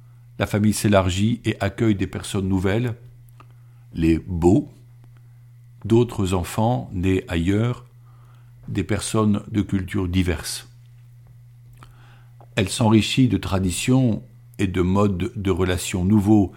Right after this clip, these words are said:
et parfois surprenants. Dans l'amour, il est nécessaire de s'accueillir et de découvrir les faces heureuses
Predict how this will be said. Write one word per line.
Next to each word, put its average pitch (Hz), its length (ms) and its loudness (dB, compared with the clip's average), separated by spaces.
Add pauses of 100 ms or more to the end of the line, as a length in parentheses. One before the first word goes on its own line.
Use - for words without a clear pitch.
(340)
et 104 60 -2
parfois 90 360 -4
surprenants. 95 680 -2 (1120)
Dans 98 100 -2
l'amour, 117 480 4 (320)
il 101 140 2
est 101 60 4
nécessaire 104 560 0
de 92 120 0
s'accueillir 98 680 -2 (720)
et 110 120 2
de 98 120 2
découvrir 104 540 2
les 92 120 0
faces - 480 -4
heureuses 98 520 2